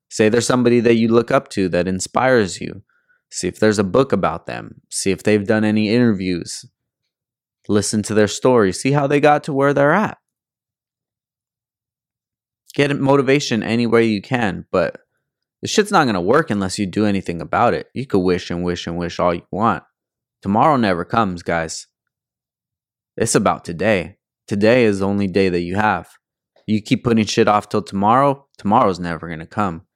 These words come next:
Just like the Hold On video from Good Charlotte. You'll be waiting for Monday forever, you know? Make that shit happen, man.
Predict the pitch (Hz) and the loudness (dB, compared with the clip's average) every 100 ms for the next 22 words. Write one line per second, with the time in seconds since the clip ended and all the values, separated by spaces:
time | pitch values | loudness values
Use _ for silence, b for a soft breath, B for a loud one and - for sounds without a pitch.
0 | b b b b _ _ _ _ _ _ | b b b b _ _ _ _ _ _
1 | _ _ _ _ _ _ _ _ _ _ | _ _ _ _ _ _ _ _ _ _
2 | _ _ _ b _ _ _ 104 98 110 | _ _ _ b _ _ _ -6 0 0
3 | 101 92 107 107 104 98 90 92 85 80 | 0 -2 0 2 2 0 0 -2 -4 -6
4 | 90 87 87 - 110 104 85 85 _ _ | -10 -8 -8 -2 0 0 -2 -10 _ _
5 | _ _ _ _ _ _ _ _ _ _ | _ _ _ _ _ _ _ _ _ _
6 | _ _ - _ _ _ _ _ 107 123 | _ _ -20 _ _ _ _ _ 0 2
7 | 98 95 95 95 90 98 98 95 - 85 | 2 0 0 -4 -2 0 2 0 0 0
8 | 110 98 85 87 107 139 - _ _ _ | 0 0 -6 -4 -4 -4 -8 _ _ _
9 | _ _ _ _ _ _ _ _ _ _ | _ _ _ _ _ _ _ _ _ _
10 | 494 523 _ _ _ _ _ _ _ _ | _ _ _ _ _ _ _ _ _ _
11 | _ _ _ - _ _ _ _ 104 113 | _ _ _ -20 _ _ _ _ -4 -2
12 | 147 127 135 127 117 104 92 92 92 | 0 0 0 0 0 -2 -6 -6 -6